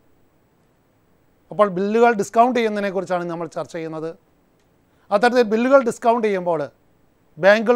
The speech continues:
മുഴുവൻ തുകയും കൊടുക്കാറില്ല. കാരണം ആ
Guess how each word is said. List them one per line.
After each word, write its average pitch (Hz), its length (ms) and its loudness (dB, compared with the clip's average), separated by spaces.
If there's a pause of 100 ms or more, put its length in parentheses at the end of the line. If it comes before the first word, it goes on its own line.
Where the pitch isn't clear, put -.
മുഴുവൻ 233 280 2
തുകയും 233 260 0
കൊടുക്കാറില്ല. 196 440 -2 (1600)
കാരണം 202 280 2 (2250)
ആ 202 80 2